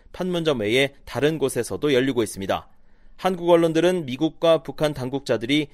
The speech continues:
뉴욕 채널을 통해 기본 의견을 나누고 있으며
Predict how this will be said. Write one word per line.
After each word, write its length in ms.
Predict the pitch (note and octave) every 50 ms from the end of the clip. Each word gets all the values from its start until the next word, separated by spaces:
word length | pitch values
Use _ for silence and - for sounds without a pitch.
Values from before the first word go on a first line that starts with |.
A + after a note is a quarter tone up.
| _ _ -
뉴욕 320 | B2 B2+ D3 E3+ F3 -
채널을 440 | - - F3 E3+ E3 D#3 D#3 D3 C#3
통해 320 | - C3 C3 C#3+ D3+ D3 -
기본 320 | - - B2 B2+ D#3 E3
의견을 480 | A#2 F2 A#2 B2 C3 D#3 D#3 D#3+ E3 D#3
나누고 320 | A#2+ A2 A2+ A#2+ G#2+ A2
있으며 380 | G#2 - - G2+ G2 E2+ -